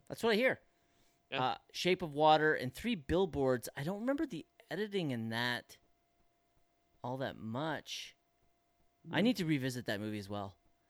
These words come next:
Speaker 2: Yeah, I think I've seen it, I think I watched it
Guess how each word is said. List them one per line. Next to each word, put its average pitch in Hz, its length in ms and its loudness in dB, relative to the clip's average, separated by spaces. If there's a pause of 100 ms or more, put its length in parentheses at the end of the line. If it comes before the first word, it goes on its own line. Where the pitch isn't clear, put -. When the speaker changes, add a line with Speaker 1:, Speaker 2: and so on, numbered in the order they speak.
(560)
Speaker 2:
Yeah, 110 180 -4 (120)
I 139 80 2
think 151 200 6
I've 143 140 6
seen 135 260 0
it, 120 340 2 (1300)
I 113 40 -8
think 123 300 0 (160)
I 123 60 6
watched 123 320 4
it 123 80 0